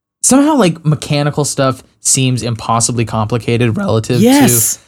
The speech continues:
Speaker 1: like, you look at a keyboard and just the fact that there is a little tiny arm with
Speaker 2: Uh-huh.
Speaker 1: a letter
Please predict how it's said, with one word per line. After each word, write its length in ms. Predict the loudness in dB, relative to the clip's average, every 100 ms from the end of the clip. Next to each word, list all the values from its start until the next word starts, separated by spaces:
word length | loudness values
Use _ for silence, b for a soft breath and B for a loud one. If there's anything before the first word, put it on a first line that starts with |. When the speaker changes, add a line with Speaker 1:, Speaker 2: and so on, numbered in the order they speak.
| -2
Speaker 1:
like, 140 | 2 4
you 120 | 6
look 260 | 6 4
at 60 | 4
a 40 |
keyboard 420 | 2 2 4 4 4
and 120 | 2
just 120 | 0
the 60 | -2
fact 400 | -4 -2 -2 0
that 140 | -2
there 180 | 0 2
is 260 | 2 0 -2 B -4
a 80 | 2
little 380 | 4 4 4
tiny 440 | 0 -2 0 0 -2
arm 480 | -4 0 0 -2 -8 b b
with 360 | -4 0 0 0
Speaker 2:
Uh-huh. 300 | 0 0 0
Speaker 1:
a 60 | -2
letter 540 | 0 2 2 2 0